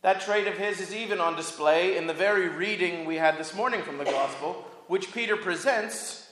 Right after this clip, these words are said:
as exhibit one for his veracity. Once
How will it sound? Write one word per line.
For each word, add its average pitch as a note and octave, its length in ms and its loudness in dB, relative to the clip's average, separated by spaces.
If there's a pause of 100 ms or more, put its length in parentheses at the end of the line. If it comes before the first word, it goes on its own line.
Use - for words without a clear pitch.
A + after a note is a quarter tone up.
(140)
as E3+ 200 0
exhibit G3+ 420 -2
one F3+ 280 0
for F3 160 -4
his D#3+ 180 -6
veracity. C#3+ 580 -2 (1700)
Once G#3+ 640 0